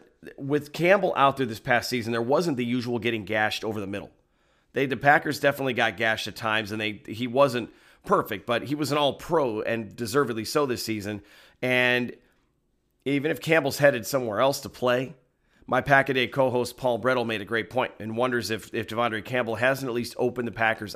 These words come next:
eyes to the importance of the position. So if it's not gonna be Campbell, if they can't afford him because they just simply can't bring everybody back, and they're not gonna bring everybody back,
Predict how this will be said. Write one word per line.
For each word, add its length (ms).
eyes 480
to 340
the 120
importance 680
of 160
the 60
position. 460
So 320
if 120
it's 160
not 220
gonna 120
be 140
Campbell, 480
if 120
they 80
can't 240
afford 360
him 200
because 240
they 100
just 200
simply 260
can't 220
bring 160
everybody 600
back, 320
and 80
they're 80
not 100
gonna 100
bring 160
everybody 280
back, 280